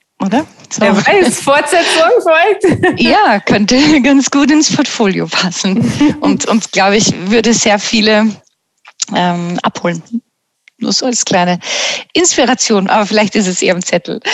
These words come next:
Speaker 1: <laughs> Die, der fünfte Monat, ähm, auch spannend, da geht's um Energievampire erkennen und loswerden. Was sind die größten Energievampire?
Speaker 2: Das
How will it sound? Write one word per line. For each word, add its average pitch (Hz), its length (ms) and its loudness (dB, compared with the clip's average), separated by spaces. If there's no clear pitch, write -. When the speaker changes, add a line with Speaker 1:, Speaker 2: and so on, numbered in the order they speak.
Speaker 1:
<laughs> 262 540 0
Die, 233 120 0
der 254 240 0
fünfte 370 520 0
Monat, 208 680 2
ähm, 294 540 2
auch 226 160 2
spannend, 226 540 0
da - 80 0
geht's 233 340 -2
um 247 240 4
Energievampire 220 1040 2
erkennen 226 540 2
und 220 160 0
loswerden. 170 680 0
Was 220 420 -4
sind - 580 -2
die 226 80 -2
größten 202 540 0
Energievampire? 196 1120 0
Speaker 2:
Das 208 500 -4